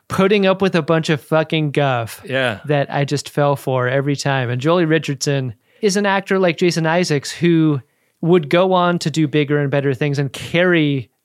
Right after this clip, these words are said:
Speaker 1: entire halves or wholes of films on their own
Speaker 2: Right.
Speaker 1: and is given, like, a dozen pages of this movie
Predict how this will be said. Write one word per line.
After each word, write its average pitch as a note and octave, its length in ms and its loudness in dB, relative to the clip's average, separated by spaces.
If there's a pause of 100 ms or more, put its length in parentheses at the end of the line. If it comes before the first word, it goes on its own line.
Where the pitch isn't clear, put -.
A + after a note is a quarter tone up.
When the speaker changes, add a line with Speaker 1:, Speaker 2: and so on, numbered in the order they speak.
(120)
Speaker 1:
entire E3+ 600 0
halves D#3+ 720 -2
or D3+ 240 0
wholes D3+ 500 -2
of C3+ 260 -2
films D3+ 680 0 (480)
on D#3 200 2
their C#3+ 200 2
own D#3+ 380 0 (360)
Speaker 2:
Right. C3 140 0
Speaker 1:
and E3 100 2
is E3 180 2
given, F3+ 400 2
like, D3+ 360 0 (480)
a E3 80 -2
dozen D#3 440 0
pages C3 460 -2
of B2 100 -8
this B2+ 220 -8
movie B2+ 480 -8